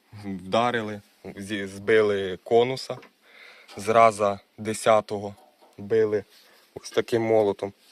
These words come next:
Збили і налізла ця втулка, і ще на валові забилась, то я зрізав її болгаркою.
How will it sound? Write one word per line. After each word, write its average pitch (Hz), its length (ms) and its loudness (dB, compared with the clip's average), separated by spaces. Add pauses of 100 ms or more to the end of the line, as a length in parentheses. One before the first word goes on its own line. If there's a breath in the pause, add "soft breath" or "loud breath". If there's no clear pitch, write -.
(720 loud breath)
Збили 110 560 2 (180)
і 101 40 -4
налізла 107 460 0
ця 98 120 -4
втулка, 127 600 -4
і 117 60 -10
ще 123 160 -2
на 113 140 -2
валові 110 320 -4
забилась, 107 440 -6
то 98 100 -14
я 98 260 -6
зрізав 101 540 -4
її 95 260 -8 (200)
болгаркою. 101 680 -4